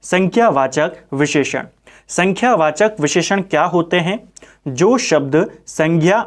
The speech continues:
अथवा सर्वनाम की संख्या का बोध कराते हैं, उन्हें संख्यावाचक विशेषण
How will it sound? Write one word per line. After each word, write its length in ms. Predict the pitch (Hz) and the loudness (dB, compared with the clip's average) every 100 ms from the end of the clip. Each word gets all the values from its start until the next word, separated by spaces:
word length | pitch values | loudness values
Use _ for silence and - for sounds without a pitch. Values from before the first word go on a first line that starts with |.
| - | -2
अथवा 320 | 160 165 196 | -4 -2 -2
सर्वनाम 640 | 214 160 135 139 143 180 | -2 -2 -2 0 0 0
की 220 | 185 - - - - | -2 -6 -10 -16 -12
संख्या 520 | - 175 180 - 220 | -2 0 0 0 -2
का 220 | 226 226 | 0 0
बोध 480 | 160 135 180 220 190 | 0 2 4 4 2
कराते 440 | 160 131 123 123 | 0 0 -2 -4
हैं, 340 | 135 156 208 - | -4 -4 -6 -6
उन्हें 440 | 143 135 156 202 - - | -6 -4 -2 -2 -6 -18
संख्यावाचक 1040 | - 170 180 180 214 220 135 139 139 185 196 123 | -4 -2 -2 0 0 2 2 0 0 -2 -2 -6
विशेषण 560 | 127 147 139 156 170 | -4 -2 -2 0 -2